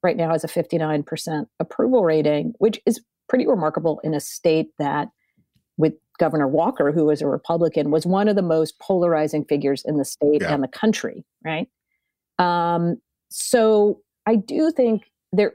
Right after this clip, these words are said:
Speaker 1: is an ability to bring some sort of semblance of agreement in politics. The question is whether politicians see a benefit in that. And Donald Trump does not see a benefit in that,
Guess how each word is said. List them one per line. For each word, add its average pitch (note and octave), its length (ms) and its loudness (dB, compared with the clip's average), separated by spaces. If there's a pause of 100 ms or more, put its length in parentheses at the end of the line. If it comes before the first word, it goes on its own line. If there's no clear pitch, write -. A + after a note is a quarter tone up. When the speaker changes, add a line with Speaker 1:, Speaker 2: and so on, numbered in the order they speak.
Speaker 1:
is A3 180 2
an G3+ 100 0
ability D#3 680 -2 (540)
to G#3+ 140 2
bring F#3 680 0 (1160)
some G#3+ 260 2
sort F3 320 0
of D3+ 140 0
semblance D#3+ 920 -4
of D#3 120 -2
agreement D3 720 -2 (320)
in F#3+ 120 -2
politics. B3 760 -4 (680)
The G#3+ 80 2
question A#3+ 360 2
is G3+ 140 2
whether E3+ 540 0 (580)
politicians D#3 640 -2 (160)
see D#3 260 -2
a - 60 -2
benefit C3+ 520 -4
in - 140 -10
that. - 160 -12 (220)
And F3 100 -2
Donald A3 280 2
Trump F#3+ 200 -2
does D#3+ 140 -2
not E3 200 -2
see C3+ 120 0
a B2+ 40 0
benefit - 440 -6
in - 120 -8
that, - 180 -10